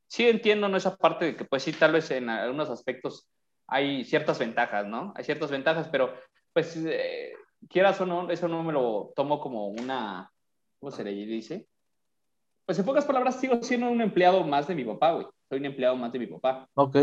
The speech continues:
Speaker 2: sí.
Speaker 1: Eh, tengo los mismos ingresos que cualquier otro de sus empleados, güey.
Speaker 2: Ok.
Speaker 1: Y, eh, y yo eso, en vez de tomármelo como,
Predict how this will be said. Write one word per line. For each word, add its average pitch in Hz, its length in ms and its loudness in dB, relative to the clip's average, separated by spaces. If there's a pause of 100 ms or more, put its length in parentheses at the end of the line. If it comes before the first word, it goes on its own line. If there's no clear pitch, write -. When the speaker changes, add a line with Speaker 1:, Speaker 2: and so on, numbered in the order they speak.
Speaker 2:
sí. 175 160 -2
Speaker 1:
Eh, - 400 -6
tengo 123 640 -4
los 127 220 0
mismos 139 260 -6
ingresos 135 360 -6
que 127 120 -2
cualquier 131 380 -2
otro 131 340 -2
de 104 60 -6
sus - 100 -16
empleados, 160 440 -4
güey. 104 200 -10 (540)
Speaker 2:
Ok. 131 160 -4
Speaker 1:
Y, 147 500 -2 (300)
eh, 113 460 -10 (420)
y 156 180 -4
yo 190 320 6
eso, 160 260 0
en 170 100 0
vez 160 100 2
de 180 60 -2
tomármelo 165 500 0
como, 117 540 -8